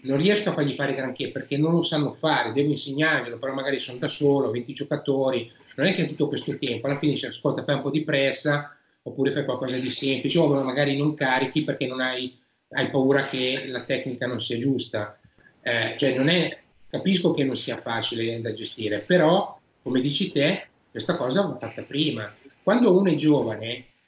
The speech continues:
secondo me la preparazione ha un altro scopo, non è quello di migliorare le capacità fisiche, è quello di insegnargli ad allenare le capacità fisiche, cioè devono saper fare tutto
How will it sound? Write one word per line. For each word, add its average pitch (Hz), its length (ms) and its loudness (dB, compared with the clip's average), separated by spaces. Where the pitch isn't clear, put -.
secondo 151 260 0
me 175 80 4
la 131 100 0
preparazione 147 680 -2
ha 135 40 0
un 156 120 0
altro 139 320 -2
scopo, - 340 -8
non 147 140 0
è 175 100 0
quello 135 160 -2
di 127 140 -6
migliorare 120 540 -2
le 107 40 -8
capacità 113 500 -14
fisiche, 107 260 -16
è - 20 -20
quello 160 180 0
di 156 100 0
insegnargli 151 920 0
ad 127 160 -4
allenare 135 380 0
le 120 60 -6
capacità - 440 -8
fisiche, 107 420 -6
cioè 127 140 -4
devono 165 200 6
saper 175 340 2
fare 175 440 2
tutto 143 600 0